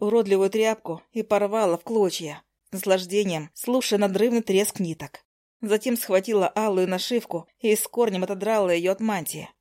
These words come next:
На моем лице заиграла улыбка. Я подошла к окну, распахнула ставни и швырнула обрывки униформы в осеннее небо. «Вот что я думаю о ваших правилах.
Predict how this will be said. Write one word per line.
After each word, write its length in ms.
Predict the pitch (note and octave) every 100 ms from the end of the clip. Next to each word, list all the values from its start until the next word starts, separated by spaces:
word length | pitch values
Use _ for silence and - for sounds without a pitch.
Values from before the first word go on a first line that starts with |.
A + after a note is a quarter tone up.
| _ _
На 180 | B3 G3
моем 220 | F#3+ F#3+
лице 320 | F#3+ F#3 A#3 G3+
заиграла 460 | F3+ F3+ F#3 G3
улыбка. 520 | G#3 F#3+ E3+ - D#3 _ _ _ _ -
Я 140 | B3+
подошла 500 | B3+ A3+ A3 A#3+ A#3
к 60 | A3+
окну, 400 | G3 F#3 E3 D#3+ -
распахнула 560 | A3 - A3+ A#3 G#3+ F3+
ставни 540 | - A3 G#3 F#3 E3+ _ -
и 100 | B3+
швырнула 520 | A#3+ A#3 B3+ A3+ G3+
обрывки 400 | G#3 B3 B3 G3+
униформы 600 | G3+ G3+ - B3+ F#3+ E3+
в 80 | F3+
осеннее 520 | G3 - G#3+ A3+ A#3+
небо. 400 | G3+ D#3+ D#3 D3+ _ _ _ -
«Вот 360 | G3 G#3 G3
что 160 | - -
я 160 | F3+ F3+
думаю 500 | F#3 B3+ G3 D#3+ -
о 120 | F#3+
ваших 440 | F#3 F#3 G3 A#3+ -
правилах. 640 | B3+ G#3+ E3 D3+ D3+